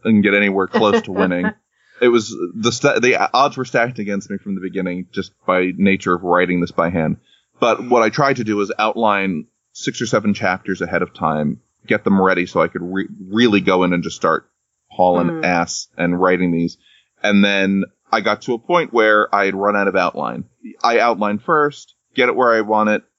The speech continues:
Speaker 1: and then start writing the chapter so it just goes a lot more smoothly and I'm not sitting there struggling looking
Speaker 2: Hmm.
Speaker 1: for words.
Speaker 2: Yeah, so that makes sense. Like it, it, so then when you're transcribing, you just, you, it's just a straight transcription, and then, um,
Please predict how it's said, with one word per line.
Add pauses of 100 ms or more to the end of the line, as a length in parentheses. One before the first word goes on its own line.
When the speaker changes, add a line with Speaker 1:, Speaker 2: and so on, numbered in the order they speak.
Speaker 1:
and
then
start
writing
the
chapter
so
it
just
goes
a
lot
more
smoothly
and
I'm
not
sitting
there
struggling (160)
looking
Speaker 2:
Hmm.
Speaker 1:
for (100)
words. (200)
Speaker 2:
Yeah,
so
that
makes
sense.
Like
it,
it, (380)
so
then
when
you're
transcribing,
you
just,
you,
it's
just
a
straight
transcription,
and
then,
um,